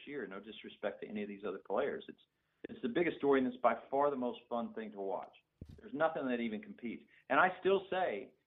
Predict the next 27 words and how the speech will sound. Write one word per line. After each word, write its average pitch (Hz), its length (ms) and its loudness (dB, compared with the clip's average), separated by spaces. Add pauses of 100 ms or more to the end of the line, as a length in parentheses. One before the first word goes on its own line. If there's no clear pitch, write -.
it's 131 160 -8
the 123 80 -8
best 143 300 4
swing 127 380 -4
in 113 80 -4
golf. 120 300 0 (420)
I, 113 240 0
I - 20 0
think 143 260 -6
Tiger 131 240 2
has 131 120 -2
the 127 80 -10
best 131 240 0
swing 135 180 -8
in 135 60 -10
golf. 139 260 0 (260)
You 147 80 -2
know, 135 60 4
Adam 156 320 2
Scott's 139 300 -2
golf 131 240 -4
swing 135 120 -12
is 117 120 -8
more 107 260 -6
elegant. 131 320 -8 (800)
It's - 180 -18
more 110 360 -2